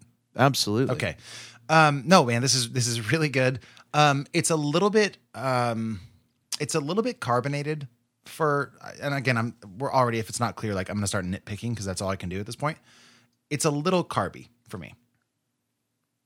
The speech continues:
Speaker 2: but that's really reaching 'cause it's
Speaker 1: Yeah.
Speaker 2: pretty enjoyable. How
Speaker 1: Yeah,
Speaker 2: cold
Speaker 1: come
Speaker 2: is
Speaker 1: on.
Speaker 2: yours, by the way?
Speaker 1: Uh, it's been out this whole time.
Speaker 2: Since, like, we started the show?
Speaker 1: Correct.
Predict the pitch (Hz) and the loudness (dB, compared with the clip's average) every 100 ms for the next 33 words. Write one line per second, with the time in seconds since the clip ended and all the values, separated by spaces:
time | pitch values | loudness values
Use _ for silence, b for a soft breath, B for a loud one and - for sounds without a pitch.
0 | _ - 104 101 95 - - - - 113 | _ -8 -6 -6 -6 -6 -6 -20 -6 -2
1 | 110 - 101 113 104 87 78 - - - | -2 -4 -4 -4 -2 -6 -8 -10 -10 -18
2 | _ _ _ _ 110 107 101 101 87 110 | _ _ _ _ -6 -4 -4 -4 -4 -4
3 | 101 87 76 62 60 57 - - 185 180 | -4 -6 -8 -12 -16 -18 -2 2 2 2
4 | 175 110 87 - 85 80 76 - _ _ | 0 0 -2 -6 -8 -10 -12 -18 _ _
5 | B B B B 117 123 131 - 147 135 | B B B B -2 0 -2 0 0 0
6 | - 120 117 104 - 104 92 69 95 - | 0 0 0 -2 -4 -4 -4 -6 -8 -18
7 | - - - 123 107 110 101 - _ 117 | -20 -10 -2 0 2 0 -2 -6 _ -4
8 | - 101 98 92 117 143 _ _ _ _ | -2 -2 -4 -4 -4 -4 _ _ _ _
9 | _ _ - 101 - - | _ _ 2 4 2 -6